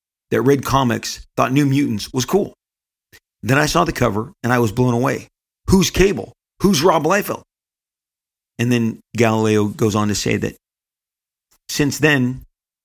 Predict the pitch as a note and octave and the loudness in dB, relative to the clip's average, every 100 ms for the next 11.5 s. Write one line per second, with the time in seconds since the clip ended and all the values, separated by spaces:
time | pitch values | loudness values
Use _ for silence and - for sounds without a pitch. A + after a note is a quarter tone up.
0 | _ _ _ _ - A#2+ C#3 C#3 C#3 B2+ | _ _ _ _ -4 0 2 2 0 -2
1 | B2+ B2 - A#2+ - B2+ B2 G#2 A#2+ - | 0 -2 -2 -4 -2 0 0 0 -4 -2
2 | A2 G2+ G2+ - _ _ B2+ - A2 G2 | -2 -4 -6 -14 _ _ -12 -6 -4 -2
3 | G#2+ G2 F#2+ _ _ _ _ _ _ _ | -2 -2 -6 _ _ _ _ _ _ _
4 | _ _ _ - A2 A2+ A2 A#2+ G#2 G#2 | _ _ _ 0 2 2 0 -2 -4 -2
5 | A2 G#2+ G#2 G#2 A#2 A#2+ - G2+ G#2 G#2+ | -2 -2 -2 -4 -2 -4 -4 -6 -4 -6
6 | - _ _ A#2+ A2+ G#2 G2 A#2 G#2 B2 | -8 _ _ -4 0 0 0 0 2 -2
7 | B2 A#2+ A#2+ - A#2+ B2 B2 A2+ C#3+ C#3 | -2 -8 -8 -4 -2 -2 -2 -4 -2 0
8 | B2+ B2 B2 B2 C3 B2 - - - - | -2 0 2 2 0 -2 -4 -16 -18 -18
9 | - - A#2+ A#2 F#3+ F#3 E3 C3+ D3 C#3+ | -16 -8 -4 0 0 0 -2 -2 -2 -2
10 | B2+ C3 A2+ A2+ G#2+ - - _ _ _ | -4 -6 -4 -2 -2 -6 -16 _ _ _
11 | _ _ A#2+ B2+ A#2+ | _ _ 0 0 0